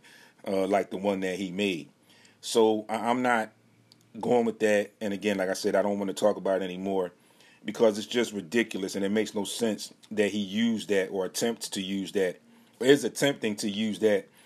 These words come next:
as his reasoning for that comment. Um, and, and all, in my opinion, that those feelings were there, and it just came out, and then he tries to cover it up,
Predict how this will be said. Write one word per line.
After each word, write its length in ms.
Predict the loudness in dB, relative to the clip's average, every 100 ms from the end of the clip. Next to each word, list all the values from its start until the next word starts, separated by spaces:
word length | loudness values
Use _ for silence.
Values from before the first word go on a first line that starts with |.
| -16 0
as 220 | 2 2
his 180 | -2 -4
reasoning 460 | 0 0 0 -6 -6
for 460 | 0 2 2 -2 _ -20 _ _ _ _ _ _ -2
that 280 | 0 0
comment. 420 | -2 -6 -6 -10 -10
Um, 260 | -6 -4 -2
and, 180 | -4 -2
and 180 | 0 2
all, 380 | 4 2 0 -8 -20 -20 -20 -4 2
in 180 | 2
my 220 | 2 0 0
opinion, 600 | -2 -2 0 0 -4 -6 -14 -18 -4
that 240 | -4 -2
those 500 | -2 0 0 -2 -6 -14 -20 -20
feelings 520 | -10 0 2 2 0 -2
were 140 | -6
there, 540 | 2 4 6 4 2 -4 _ _ _ _ _ _ -8 -2
and 260 | 0 2
it 140 | 0 -2
just 220 | -4 -2
came 280 | -2 0 2
out, 220 | 2 0
and 160 | -2
then 160 | -2 -2
he 140 | -2
tries 640 | -2 2 2 2 0 -4 -12 _
to 320 | -4 -4 -4 -10 _
cover 360 | 2 2 2 0
it 120 | 2
up, 240 | 2 0